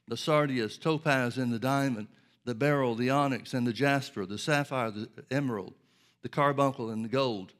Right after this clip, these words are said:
The workmanship of thy tabrets and of thy pipes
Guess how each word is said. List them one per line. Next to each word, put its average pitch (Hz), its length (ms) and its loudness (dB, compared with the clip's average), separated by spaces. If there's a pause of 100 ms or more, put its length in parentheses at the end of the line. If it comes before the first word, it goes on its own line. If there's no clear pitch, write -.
(1120)
The 131 100 0
workmanship 139 640 2
of 123 100 -6
thy 120 180 -2
tabrets 135 460 0
and 123 80 -4
of 113 120 -6
thy 120 180 -2
pipes 143 480 -2